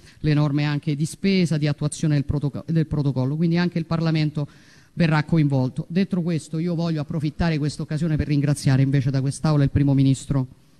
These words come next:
albanese, l'Albania tutta, per il grande aiuto che ha offerto all'Italia in un momento di difficoltà.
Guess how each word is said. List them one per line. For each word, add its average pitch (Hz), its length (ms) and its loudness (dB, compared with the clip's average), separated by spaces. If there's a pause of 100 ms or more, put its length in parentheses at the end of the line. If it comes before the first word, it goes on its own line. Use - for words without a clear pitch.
(100)
albanese, 160 540 2
l'Albania 143 600 4 (500)
tutta, 214 300 2
per 147 120 -2
il 143 80 -4
grande 151 320 -2
aiuto 143 560 -4 (360)
che 151 120 -4
ha 143 60 0
offerto 160 420 -2
all'Italia 175 540 2
in 156 100 0
un 156 100 0
momento 156 420 0
di 151 120 2
difficoltà. 156 760 2